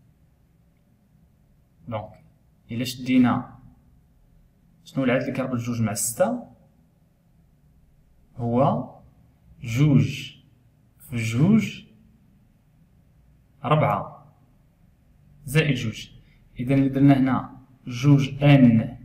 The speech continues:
زائد جوج، غادا نلقاو هاد النتيجة دائمًا. شوية، دونك هاد ستة، ستة كتساوي هي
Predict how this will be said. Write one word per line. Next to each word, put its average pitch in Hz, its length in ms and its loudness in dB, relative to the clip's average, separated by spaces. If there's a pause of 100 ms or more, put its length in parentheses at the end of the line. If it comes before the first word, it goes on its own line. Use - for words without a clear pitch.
(2750)
زائد 120 380 -6
جوج، 180 480 0 (520)
غادا 127 240 -2
نلقاو 175 720 -2 (320)
هاد 147 240 4
النتيجة 135 480 2
دائمًا. 131 460 0 (2000)
شوية، 117 680 -4 (420)
دونك 113 260 -4 (240)
هاد 127 160 -6
ستة، - 580 -4 (520)
ستة - 560 -6 (800)
كتساوي 143 580 2
هي 135 420 2